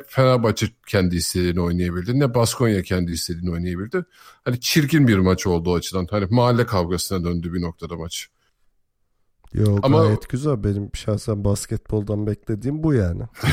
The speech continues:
Speaker 1: Ee, ne diyecektim lan? Heh. Şimdi Fenerbahçe için bence bu daha avantaj. Çünkü Fenerbahçe bu tarz maçları, böyle çirkin maçları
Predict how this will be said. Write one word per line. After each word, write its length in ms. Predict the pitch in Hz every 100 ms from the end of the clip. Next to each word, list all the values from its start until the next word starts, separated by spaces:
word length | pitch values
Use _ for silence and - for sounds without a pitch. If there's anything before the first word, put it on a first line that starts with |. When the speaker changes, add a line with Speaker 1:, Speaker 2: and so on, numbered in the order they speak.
| - 170 - 180 - 151 - - - - _ - - 131 - - - - -
Speaker 1:
Ee, 60 | 98 95 92 92 92 92 92 87 - _ _ -
ne 140 | 98
diyecektim 420 | 101 92 90 92
lan? 120 | 92 92
Heh. 140 | 107 92 - - - - - -
Şimdi 440 | - 104 104 107
Fenerbahçe 680 | - 110 113 117 131 127 143
için 260 | 135 165 143
bence 300 | 139 135 160
bu 160 | 170
daha 120 | 165
avantaj. 760 | 160 135 95 87 82 85 - -
Çünkü 240 | - 113 117
Fenerbahçe 520 | 120 117 120 120 110
bu 60 |
tarz 380 | 107 127 117 -
maçları, 640 | 101 107 107 - 117 113
böyle 160 | 107 104
çirkin 480 | - - 104 - 117
maçları 760 | 107 107 - 110 107 110 104